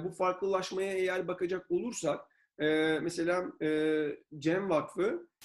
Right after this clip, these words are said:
bir dinsel, e, inanç olarak ele aldığı Aleviliği devlet tarafından tanınmasının Alevilerin sorunlarını çözeceğine inanıyor. Peki bu tanınma nasıl gerçekleşecek Cem Vakfı'na göre? Cem Vakfı, e, bir, Alevilerin Diyanet İşleri Başkanlığı'nda temsil edilmesini istiyor.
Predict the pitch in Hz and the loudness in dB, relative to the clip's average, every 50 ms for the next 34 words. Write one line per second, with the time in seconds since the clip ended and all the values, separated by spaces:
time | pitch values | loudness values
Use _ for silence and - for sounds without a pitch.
0 | - - 147 135 165 175 160 143 143 156 165 156 - - 208 208 214 202 - - | -16 -10 -6 -4 -4 -4 -4 -2 0 0 0 0 -2 -2 -4 -4 -4 -4 -6 0
1 | - 156 156 156 156 156 156 151 156 175 196 208 - 185 160 151 147 143 143 - | 2 4 4 4 2 2 0 0 0 0 -2 -2 -2 -2 0 0 0 -2 -2 -2
2 | - 143 139 165 180 180 165 151 139 143 139 139 - - 139 135 139 139 139 135 | -2 0 0 0 0 0 0 0 2 2 2 0 0 -2 -2 0 0 0 2 0
3 | 139 135 131 135 151 190 233 - - _ _ - - - - 151 147 143 143 170 | 0 0 0 0 0 0 -2 -4 -6 _ _ -20 -20 -2 4 6 6 6 6 6
4 | 233 247 247 - 180 160 160 156 165 151 139 143 139 143 139 - 147 143 147 147 | 2 0 2 0 2 2 2 2 2 0 2 2 0 -2 -2 0 2 4 6 6
5 | 147 143 143 - 151 190 240 269 - - 156 160 165 175 175 175 180 196 220 226 | 6 4 4 2 0 0 0 -2 -2 0 2 4 4 4 4 2 0 -2 -2 -4
6 | - - 180 170 170 175 170 165 175 196 240 - - 170 165 160 151 160 160 170 | -4 0 2 2 4 4 4 2 2 0 -2 -4 0 2 2 4 6 6 8 8
7 | 175 160 127 104 95 90 92 127 - 294 - _ _ _ - 165 156 180 175 190 | 8 6 4 2 -2 -4 -4 -6 -6 -8 -10 _ _ _ -4 -4 -2 -2 -4 -4
8 | - 190 185 190 196 202 214 220 214 - - 147 127 131 127 123 - 131 127 - | -2 -2 -2 0 0 0 0 0 0 0 0 0 0 0 -2 -2 -4 -8 -8 -8
9 | 127 113 - - - 120 113 - 135 123 123 117 113 113 113 - 113 110 104 98 | -10 -10 -8 -8 -8 -10 -8 -4 -2 -2 -2 -2 -4 -6 -8 -8 -8 -6 -6 -4
10 | 104 131 185 220 180 190 185 185 180 170 170 170 - 185 202 240 349 - - _ | -2 -2 -2 -2 -2 -2 -2 0 0 -2 -2 -2 2 2 2 2 2 -2 -10 _
11 | _ _ _ _ _ - 147 151 156 160 160 156 156 139 139 170 220 247 240 370 | _ _ _ _ _ 2 6 6 8 8 8 6 4 2 -2 -4 -4 -4 -6 -8
12 | - _ _ _ _ - 156 170 175 185 185 180 190 185 202 202 170 170 175 175 | -14 _ _ _ _ 0 2 2 4 2 2 2 2 2 2 0 0 2 2 2
13 | 180 180 180 - - 175 170 170 170 170 - - 170 165 160 160 160 180 - 170 | 2 0 -2 -2 0 2 2 2 0 0 -2 -2 0 2 2 2 2 2 0 -2
14 | - - 165 160 156 160 185 180 151 131 127 120 110 - 107 98 95 - - - | 2 2 2 2 2 4 2 2 2 4 0 -2 -4 -4 -8 -12 -14 -14 -16 -12
15 | - 98 117 160 233 233 | -10 -8 -8 -8 -8 -12